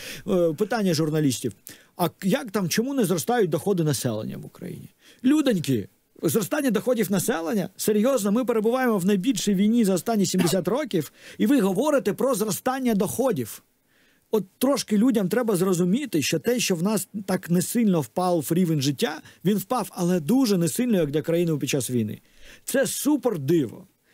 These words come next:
Speaker 2: І тому план Б — це перехід б-, ближче до реальності. Не повністю реальність, де вам не допомагають, але ближче до реальності. Що від Нацбанка може, що Нацбанк може зробити? Тільки одне — друк. Тобто запуск друкарського верстата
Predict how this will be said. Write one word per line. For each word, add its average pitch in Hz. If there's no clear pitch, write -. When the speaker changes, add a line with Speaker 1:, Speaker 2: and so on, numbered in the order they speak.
Speaker 2:
І 165
тому 254
план 220
Б — 277
це 208
перехід 202
б-, 180
ближче 202
до 185
реальності. 147
Не 214
повністю 160
реальність, 165
де 170
вам 170
не 175
допомагають, 160
але 180
ближче 175
до 156
реальності. 113
Що 269
від 254
Нацбанка 151
може, 123
що 226
Нацбанк 139
може 117
зробити? 104
Тільки 175
одне — 127
друк. -
Тобто 151
запуск 185
друкарського 147
верстата 190